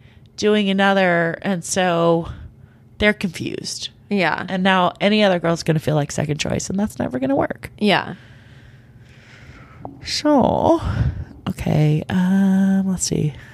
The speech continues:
Speaker 1: What else? Sandoval.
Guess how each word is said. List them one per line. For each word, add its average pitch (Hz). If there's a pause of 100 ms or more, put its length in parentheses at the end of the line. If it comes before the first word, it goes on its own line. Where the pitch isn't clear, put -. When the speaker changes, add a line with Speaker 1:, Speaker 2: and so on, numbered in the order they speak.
(200)
Speaker 1:
What 185
else? - (1800)
Sandoval. 151